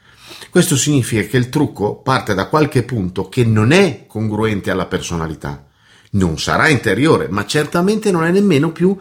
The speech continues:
dentro nella personalità, non è più, non parte dal suo interno. Quindi quello che accade è che stiamo dando voce all'interiore,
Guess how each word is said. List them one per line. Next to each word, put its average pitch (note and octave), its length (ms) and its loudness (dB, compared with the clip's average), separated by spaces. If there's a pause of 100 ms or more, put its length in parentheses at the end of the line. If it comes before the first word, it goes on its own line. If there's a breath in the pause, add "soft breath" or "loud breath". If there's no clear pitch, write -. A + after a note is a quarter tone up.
(680 loud breath)
dentro D#3+ 720 2
nella A#2+ 400 0
personalità, G2+ 680 -4
non F2 100 -4
è G#2+ 80 -4
più, D#3+ 300 0
non A2+ 180 0
parte G#2+ 340 0
dal F#2+ 180 0
suo - 140 -6
interno. C#2+ 600 -8 (680 loud breath)
Quindi E3+ 320 4
quello F3+ 300 4
che - 120 -2
accade G2+ 420 0
è G2+ 40 -2
che F#2+ 140 -8
stiamo G2 320 -4
dando A2 340 0
voce F3 300 2
all'interiore, F2+ 840 0